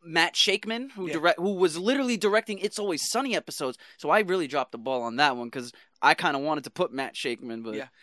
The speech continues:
Speaker 2: what I'm
Speaker 1: there's
Speaker 2: saying. They're out there.
Speaker 1: You,
Speaker 2: You
Speaker 1: I have
Speaker 2: got,
Speaker 1: to,
Speaker 2: you gotta
Speaker 1: I,
Speaker 2: dig a little
Speaker 1: I
Speaker 2: deeper,
Speaker 1: have
Speaker 2: but
Speaker 1: to
Speaker 2: they're out
Speaker 1: read
Speaker 2: there.
Speaker 1: the, if I, if the name becomes so con-, so current, like, like, just consecutive. I mean, like, uh, when we were watching Gamora,
Speaker 2: Yeah.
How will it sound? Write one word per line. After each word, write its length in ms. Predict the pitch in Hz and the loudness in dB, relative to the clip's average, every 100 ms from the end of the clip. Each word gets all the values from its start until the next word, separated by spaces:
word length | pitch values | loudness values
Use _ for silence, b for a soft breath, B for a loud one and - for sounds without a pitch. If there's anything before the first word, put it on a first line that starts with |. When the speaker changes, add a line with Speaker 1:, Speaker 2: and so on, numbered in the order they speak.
| b b | b b
Speaker 2:
what 100 | - | 0
I'm 40 | 269 | 4
Speaker 1:
there's 160 | 277 | 4
Speaker 2:
saying. 140 | 294 262 | 4 4
They're 120 | 262 | 6
out 240 | 247 240 - | 6 4 -2
there. 120 | 220 | -4
Speaker 1:
You, 40 | |
Speaker 2:
You 60 | 214 | 2
Speaker 1:
I 100 | 247 | 6
have 140 | 269 311 | 6 6
Speaker 2:
got, 40 | |
Speaker 1:
to, 60 | 285 | 8
Speaker 2:
you 40 | |
gotta 140 | 247 240 | 6 6
Speaker 1:
I, 40 | |
Speaker 2:
dig 160 | 233 214 | 4 2
a 40 | |
little 140 | 190 | 6
Speaker 1:
I 60 | 233 | 6
Speaker 2:
deeper, 120 | 269 | 10
Speaker 1:
have 100 | 330 | 8
Speaker 2:
but 40 | 302 | 6
Speaker 1:
to 60 | 311 | -2
Speaker 2:
they're 80 | |
out 60 | 294 | -2
Speaker 1:
read 220 | 262 269 | -4 -2
Speaker 2:
there. 100 | 240 | -2
Speaker 1:
the, 40 | - | -2
if 100 | 196 | -2
I, 120 | 240 262 | -2 -2
if 120 | - | -4
the 80 | 214 | -4
name 240 | 247 339 | -4 -4
becomes 360 | 330 285 254 233 | -4 -4 -6 -2
so 160 | 233 | -2
con-, 240 | 233 202 175 - | -2 -8 -12 -2
so 280 | 208 214 - | -2 -2 -6
current, 540 | - 214 165 104 - - | -4 -2 -2 -6 -14 -6
like, 180 | 147 135 | -4 0
like, 220 | 156 131 | -2 -4
just 260 | - 185 _ | -8 -12 _
consecutive. 480 | 226 233 220 160 120 | -4 2 2 2 -2
I 40 | 110 | -4
mean, 160 | 113 | -4
like, 200 | 117 117 | -4 0
uh, 160 | 151 147 | 2 4
when 160 | 156 175 | 2 0
we 60 | |
were 60 | 208 | 2
watching 340 | 214 214 208 190 | 2 0 -6 -6
Gamora, 420 | 202 190 113 87 _ | -2 0 -2 -6 _
Speaker 2:
Yeah. 200 | 127 - | -14 -14